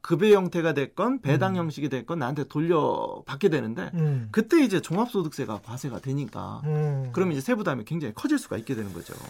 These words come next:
Speaker 2: 종합소득세를 종합적으로 생각해
Speaker 1: 아,
Speaker 2: 보셔야 됩니다.
Speaker 1: 맞습니다.
Speaker 2: 예. 임대사업을, 어, 지속적으로 하겠다. 주택 매매를 통해서 수익을 얻겠다. 그리고 좀 사업을 나는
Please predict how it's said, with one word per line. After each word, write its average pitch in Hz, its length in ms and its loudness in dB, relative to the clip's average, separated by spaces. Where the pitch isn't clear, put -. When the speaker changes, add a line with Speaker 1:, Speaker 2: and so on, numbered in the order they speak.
Speaker 2:
종합소득세를 160 920 0
종합적으로 175 580 2
생각해 165 380 0
Speaker 1:
아, - 40 -8
Speaker 2:
보셔야 170 480 10
됩니다. 131 160 6
Speaker 1:
맞습니다. 131 540 2
Speaker 2:
예. 151 200 0
임대사업을, 240 1400 8
어, 165 260 2
지속적으로 185 720 2
하겠다. 160 640 2
주택 185 320 0
매매를 170 260 4
통해서 170 380 0
수익을 233 360 2
얻겠다. 143 600 2
그리고 208 420 4
좀 226 140 8
사업을 240 640 4
나는 165 420 2